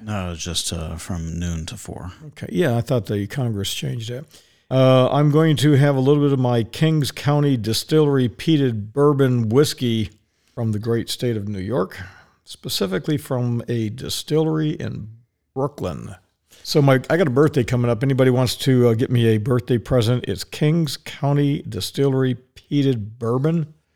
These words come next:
Speaker 2: Feel free to give me four or five bottles of it. <laughs> I would be very happy. And
Speaker 1: Yeah, it's good stuff.
Speaker 2: cheers.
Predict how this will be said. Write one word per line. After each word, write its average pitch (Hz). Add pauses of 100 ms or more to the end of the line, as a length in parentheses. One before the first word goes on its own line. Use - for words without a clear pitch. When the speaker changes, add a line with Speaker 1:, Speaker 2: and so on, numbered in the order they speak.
(180)
Speaker 2:
Feel 123
free 120
to 117
give 107
me 113
four 120
or 113
five 113
bottles 143
of 165
it. - (340)
<laughs> -
I 127
would 120
be 110
very 92
happy. 123
And 92 (240)
Speaker 1:
Yeah, 127
it's 87
good 87
stuff. 90
Speaker 2:
cheers. -